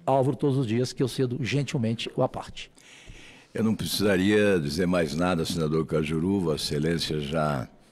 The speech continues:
Speaker 2: com muita competência, fez a narrativa correta. Eu me lembrei de Ulisses Guimarães promulgando a, a Constituição.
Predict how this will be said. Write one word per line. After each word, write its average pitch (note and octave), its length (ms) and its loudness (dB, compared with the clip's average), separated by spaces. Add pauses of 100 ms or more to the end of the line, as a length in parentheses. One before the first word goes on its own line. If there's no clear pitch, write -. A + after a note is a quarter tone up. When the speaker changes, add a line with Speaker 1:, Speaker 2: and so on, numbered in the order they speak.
(420)
Speaker 2:
com E2 140 -4
muita G#2 280 0
competência, F#2+ 720 -2
fez C#3+ 220 -2
a C#3 40 2
narrativa B2+ 560 2
correta. E2 760 0 (800)
Eu F2+ 160 0
me A2+ 100 4
lembrei A2+ 440 4
de G#2+ 360 -4
Ulisses A2 360 2
Guimarães G#2 560 2
promulgando E2 680 0
a, C#2+ 320 0
a C#2+ 180 -6
Constituição. C#2 800 -2